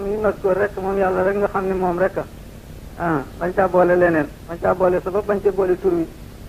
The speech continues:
Waaw, nga jeex tàkk daal foofu, foofu nag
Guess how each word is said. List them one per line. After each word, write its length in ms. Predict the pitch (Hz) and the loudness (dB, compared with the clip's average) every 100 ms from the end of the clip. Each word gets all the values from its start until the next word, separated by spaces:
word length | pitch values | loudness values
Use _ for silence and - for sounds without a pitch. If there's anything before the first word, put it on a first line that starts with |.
| - - - - - - - - - - - - - - - - - - - - - - - | -16 -16 -16 -16 -16 -18 -18 -18 -18 -18 -18 -18 -16 -18 -16 -16 -16 -18 -18 -18 -16 -16 -10
Waaw, 220 | 151 139 139 - - - - - - | -6 -6 -10 -16 -14 -14 -16 -16 -8
nga 100 | 175 | 2
jeex 200 | 190 175 - | 4 4 2
tàkk 240 | 208 - | 2 2
daal 180 | 180 185 | 2 2
foofu, 200 | 180 170 180 | 2 0 0
foofu 140 | 180 | -2
nag 160 | 190 | -2